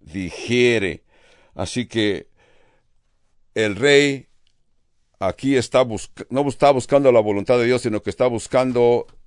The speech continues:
su futuro, porque es como en nuestros días oímos que gentes van y leen el horóscopo para ver qué es su futuro.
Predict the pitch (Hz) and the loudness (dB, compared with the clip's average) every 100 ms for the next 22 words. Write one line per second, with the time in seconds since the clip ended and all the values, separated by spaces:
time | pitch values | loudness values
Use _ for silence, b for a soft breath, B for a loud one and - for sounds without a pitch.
0 | _ - - 101 87 90 85 - 139 120 | _ -16 -6 -6 -6 -8 -10 -4 -2 -2
1 | 90 - b b b b b 104 107 - | -2 -6 b b b b b -2 0 0
2 | 110 101 - _ _ _ _ _ _ 120 | -2 -2 -8 _ _ _ _ _ _ -4
3 | 131 - 135 127 120 117 110 - 113 107 | -4 0 0 2 2 0 -2 -4 -2 -2
4 | - 101 139 147 131 139 135 - 113 131 | -4 -2 0 0 2 2 0 -4 -4 -2
5 | 131 127 113 95 120 123 117 - _ 117 | -2 -2 -4 -2 0 0 -4 -12 _ -4
6 | 107 113 127 127 - 107 101 107 107 - | -2 2 2 0 -6 -4 -2 0 -2 -2
7 | - 101 - 101 - 98 92 98 110 - | -4 -4 -2 -2 0 0 0 0 -4 -4
8 | 107 - 90 - 76 - 123 95 73 | -6 -6 -12 -12 -12 -4 -4 -4 -8